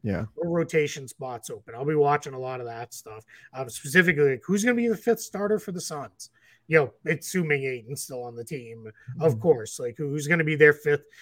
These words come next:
Speaker 2: starter? What direction are they going with that position? Tho-, those will be the things I'll be looking for here, and I'm excited to get answers on.
Speaker 1: Yeah, I like that. That's a good one. I, I'm really interested in, in the Brooklyn Nets a-, and Ben Simmons. Again, I've talked about this, that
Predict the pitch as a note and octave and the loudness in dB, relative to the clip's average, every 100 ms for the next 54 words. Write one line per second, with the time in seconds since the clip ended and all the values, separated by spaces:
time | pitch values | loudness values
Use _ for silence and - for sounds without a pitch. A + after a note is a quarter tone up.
0 | _ - D#3+ C#3+ A2+ B2 - D#3 D3+ D3 | _ -4 0 0 0 -4 2 6 6 6
1 | D3 C#3+ C3 C#3+ C#3+ C3+ C3 C#3 B2+ C#3 | 0 0 2 2 2 -2 -2 -2 -2 -8
2 | B2+ - A#2+ D3 D#3 D3 D3 C#3 C3 A#2+ | -8 -10 0 4 6 4 2 -2 -4 -8
3 | - B2+ A2+ - _ - - D#3+ D3 B2+ | -12 -16 -16 -20 _ -18 0 4 4 0
4 | - A#2 B2 A#2+ B2+ A#2 A2+ A2 - B2+ | -6 -12 -8 -6 -6 -10 -12 -14 -12 -12
5 | A2+ G#2+ G#2+ G2+ G2 - A#2 - _ _ | -12 -14 -16 -16 -16 -18 -18 -20 _ _
6 | _ _ _ _ - B2 A#2 F#2 G2+ A2+ | _ _ _ _ 4 8 8 6 4 6
7 | A2 F#2 E2 B2 C3 A#2+ A#2 F#3+ - C#3+ | 4 4 4 4 4 6 4 4 4 4
8 | B2+ C#3 C#3+ D3 C3 B2+ C3+ C3+ A#2 A2 | 6 6 6 8 6 6 4 6 6 6
9 | G#2+ A2 G#2 A#2+ A#2 G2+ G2+ C#3+ - - | 4 4 4 4 2 4 4 2 -2 2
10 | A2 G#2+ G2 A2 G#2+ A#2 B2 C#3 A#2+ A2+ | 4 4 4 4 4 2 4 4 4 6
11 | A#2 G#2+ F#2+ A#2+ B2 A#2 G#2+ G#2+ A2+ | 6 2 4 4 6 4 4 4 4